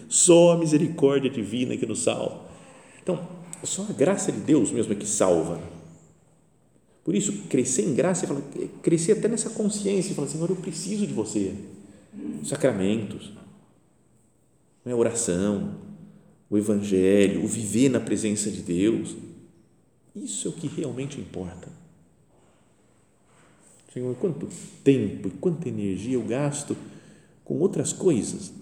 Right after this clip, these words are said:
né? Com alimentos que não matam a fome, com preocupações que não, que não têm nenhuma importância."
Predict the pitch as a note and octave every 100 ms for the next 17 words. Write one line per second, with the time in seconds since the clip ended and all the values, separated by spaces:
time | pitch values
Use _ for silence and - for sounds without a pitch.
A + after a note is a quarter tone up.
0 | - - _ _ _ _ _ _ _ _
1 | _ _ _ C#3 D3+ C#3 C3 C#3+ F3+ -
2 | D3 C3 D#3 E3 C#3+ - B2+ B2 G#2+ G#2
3 | - - - - - - - - - _
4 | _ _ _ _ _ _ C3+ C3+ D3 D3
5 | C#3+ C3 - F#3+ F#3 D3+ - - - -
6 | - - - - - - - _ - G3
7 | - G#3 F#3 G3+ F#3+ E3 B2 - D#3 C#3
8 | G#2+ -